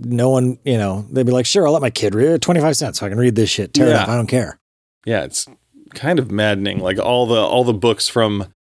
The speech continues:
Speaker 2: the early nineties that, that were just, that were trash. And now all of a sudden they're, they're selling for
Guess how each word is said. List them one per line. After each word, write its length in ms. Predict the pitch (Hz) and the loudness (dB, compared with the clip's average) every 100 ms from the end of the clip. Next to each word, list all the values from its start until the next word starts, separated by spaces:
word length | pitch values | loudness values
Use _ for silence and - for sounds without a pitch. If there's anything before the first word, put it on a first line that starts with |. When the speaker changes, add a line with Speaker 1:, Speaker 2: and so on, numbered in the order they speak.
| _ _ _ _ | _ _ _ _
Speaker 2:
the 220 | 113 120 | -2 0
early 300 | 110 127 117 | 2 2 2
nineties 580 | 110 110 107 101 101 - | 0 0 0 0 -2 -2
that, 340 | 113 101 85 107 | 0 0 0 -2
that 200 | 98 78 | -2 -2
were 140 | 101 | -4
just, 380 | 107 98 - - | 0 -2 -2 -2
that 100 | 107 | -2
were 80 | 95 | -2
trash. 540 | - 98 76 - - - _ | -2 -4 -4 -6 -8 -12 _
And 120 | 110 | -2
now 160 | 104 104 | 0 0
all 100 | 104 | 0
of 60 | 95 | -2
a 20 | |
sudden 300 | - 98 95 | -2 -2 -2
they're, 180 | 95 87 | -4 -4
they're 180 | 98 | -4
selling 440 | 92 - 92 95 95 | -4 -2 -2 -2 -6
for 400 | - 92 90 | -6 -6 -6